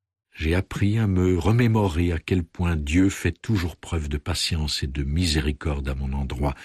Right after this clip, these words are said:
même dans les moments les plus sombres et les plus terrifiants de ma vie.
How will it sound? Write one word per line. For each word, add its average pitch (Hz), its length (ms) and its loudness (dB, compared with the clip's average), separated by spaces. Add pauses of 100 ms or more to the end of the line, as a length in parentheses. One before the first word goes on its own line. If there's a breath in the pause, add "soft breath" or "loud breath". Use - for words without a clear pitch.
(320 loud breath)
même 135 380 4
dans 101 140 4
les 85 120 4
moments 76 280 2
les 69 120 0
plus - 200 -10
sombres 69 480 0
et 73 40 -4
les 65 140 -4
plus - 240 -10
terrifiants 80 640 -2
de 62 100 -8
ma 62 160 -4
vie. 60 300 -12